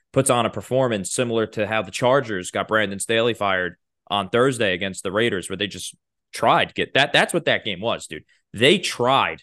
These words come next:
to get Brandon Staley fired. They didn't want to play for him anymore.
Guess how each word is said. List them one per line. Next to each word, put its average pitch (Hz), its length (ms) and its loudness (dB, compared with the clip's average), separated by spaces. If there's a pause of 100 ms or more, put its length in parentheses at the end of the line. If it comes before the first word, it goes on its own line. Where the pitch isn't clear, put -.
(160)
to - 80 -8
get 98 180 -2
Brandon 92 380 -2
Staley 87 320 -4
fired. 85 340 -2
They 131 140 4
didn't 175 140 2
want 135 160 2
to - 40 -18
play 117 160 0
for 87 220 -10
him 80 80 -14
anymore. 80 360 -10